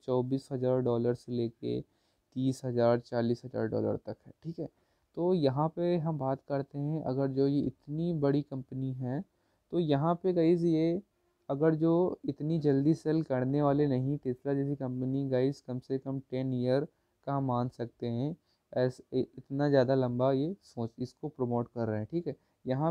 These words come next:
पे ये दस बीस परसेंट या टू एक्स इत-, ऐसा इतना profit नहीं लेने वाले, ठीक है guys। तो यहाँ पे ये सब मेरा opinion है,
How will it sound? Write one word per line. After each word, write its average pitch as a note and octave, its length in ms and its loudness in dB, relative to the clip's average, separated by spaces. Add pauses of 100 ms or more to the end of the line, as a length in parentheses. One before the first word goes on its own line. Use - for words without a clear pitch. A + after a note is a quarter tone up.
पे E3+ 120 2
ये E3+ 340 4
दस C#3+ 340 0
बीस D3 200 -2
परसेंट D3+ 460 -6
या D3+ 80 -2
टू C#3 240 -2
एक्स C#3 300 0
इत-, - 680 -4
ऐसा C3+ 280 2
इतना D3 260 0
profit C3+ 440 -2
नहीं B2 280 0
लेने A2 240 0
वाले, G#2+ 280 -2
ठीक - 920 0
है F#3 60 6
guys। A#2+ 260 4 (360)
तो D3+ 340 4
यहाँ D3 280 2
पे D#3 180 2 (880)
ये D#3 120 4
सब D#3+ 180 2
मेरा D3 240 4
opinion C3 580 2
है, C#3 240 -4